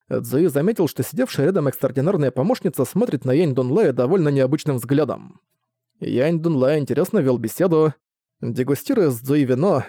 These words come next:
он в то же время свободно рассказывал различные истории и слухи,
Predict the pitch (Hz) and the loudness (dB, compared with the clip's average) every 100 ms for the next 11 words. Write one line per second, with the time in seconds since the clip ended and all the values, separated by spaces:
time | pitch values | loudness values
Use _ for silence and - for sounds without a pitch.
0 | - - 262 208 - 175 135 147 240 139 | -10 -2 0 0 0 0 2 0 0 0
1 | 123 180 175 135 - 269 180 147 131 123 | -2 -2 0 -2 -2 -2 0 2 2 0
2 | 190 - 139 120 - 151 123 - 247 - | -4 -2 -2 0 0 0 -2 0 0 2
3 | 135 | 2